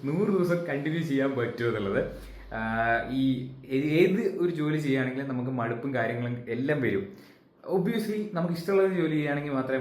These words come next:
മടുപ്പും കാര്യങ്ങളും വരാതുള്ളൂ. അപ്പം നൂറ് ദിവസം നമുക്ക് വീഡിയോ ചെയ്യാൻ പറ്റി കഴിഞ്ഞ് കഴിഞ്ഞാൽ നമുക്ക് ഇഷ്ടമുള്ളൊരു പാഷൻ ഇതാണെന്ന് നമുക്ക് തീരുമാനിക്കാൻ പറ്റും. പിന്നെ ഈ നൂറ് ദിവസം കഴിഞ്ഞിട്ട് നമ്മൾ എന്തെങ്കിലും ഒരു സാധനം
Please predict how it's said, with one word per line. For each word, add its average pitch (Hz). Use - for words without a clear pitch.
മടുപ്പും 113
കാര്യങ്ങളും 120
വരാതുള്ളൂ. 98
അപ്പം 208
നൂറ് 220
ദിവസം 208
നമുക്ക് 175
വീഡിയോ 156
ചെയ്യാൻ 147
പറ്റി 143
കഴിഞ്ഞ് 135
കഴിഞ്ഞാൽ 139
നമുക്ക് 151
ഇഷ്ടമുള്ളൊരു 151
പാഷൻ 127
ഇതാണെന്ന് 190
നമുക്ക് 139
തീരുമാനിക്കാൻ 113
പറ്റും. 123
പിന്നെ 254
ഈ 202
നൂറ് 202
ദിവസം 180
കഴിഞ്ഞിട്ട് 151
നമ്മൾ 151
എന്തെങ്കിലും 156
ഒരു 139
സാധനം 123